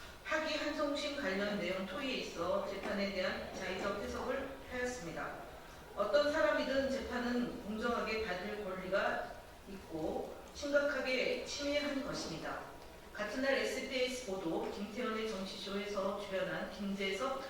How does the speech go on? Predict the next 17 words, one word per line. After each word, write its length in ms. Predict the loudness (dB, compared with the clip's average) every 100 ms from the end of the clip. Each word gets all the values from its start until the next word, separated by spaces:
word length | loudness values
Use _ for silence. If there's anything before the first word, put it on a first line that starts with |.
| -10 -12 -10
국민의힘 600 | -6 -2 0 2 0 0
의원 260 | 0 0 0
또한 380 | 0 0 -2 -4 -8 -10 -10
이재명 460 | -8 -2 2 2 2
대선 300 | 2 2 2
후보와 340 | 2 2 2
더불어민주당을 680 | 0 2 0 0 0 0 -2
대상으로 460 | -4 -4 -4 -4 -4
사실을 460 | -4 -4 0 0
왜곡해서 580 | 2 0 -4 -4 0 0
발언하였고, 880 | 0 -2 -2 -4 -6 -6 -6 -6 -6 -10 -14 -16 -8
공포심을 720 | -4 -2 -2 -2 2 2 2
조장하는 380 | 0 0 0 0 0
허위 240 | 0 0
발언 320 | 0 0 0
또한 260 | 0 0 0
했습니다. 460 | -4 -6 -6 -4